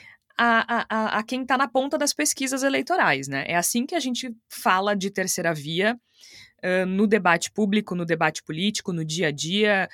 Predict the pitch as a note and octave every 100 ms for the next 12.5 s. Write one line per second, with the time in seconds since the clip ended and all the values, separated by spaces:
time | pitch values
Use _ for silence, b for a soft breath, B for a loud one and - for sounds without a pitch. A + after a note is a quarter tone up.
0 | B B - F3 F3 F3+ - F#3 - G#3
1 | B B B - F#3 F#3+ F3+ E3+ E3+ -
2 | G#3+ C#4+ A#3 F#3 F#3+ E3 G#3 F3 F#3+ G#3
3 | F3 - F3 D#3+ E3 - D#3+ E3 D#3+ -
4 | D3 F3 - E3 E3 - E3+ D#3+ D#3 E3
5 | G#3+ - C3 A2+ - B B B B B
6 | G#3+ C4+ D4 E4+ E4+ C#4+ A3 C#4 D#4+ D#4
7 | D#4+ D#4+ B3 F#4 - E4+ B3+ - G4 -
8 | - - G#3+ - A3+ A#3 A3+ - _ _
9 | _ - - _ _ - - - - -
10 | - - F#3 F#3 G#3 A#3+ - G3+ F3+ G3
11 | F#3+ F#3+ G3 G3+ - - F3 F3 F3 B3
12 | D4 A3 C4 -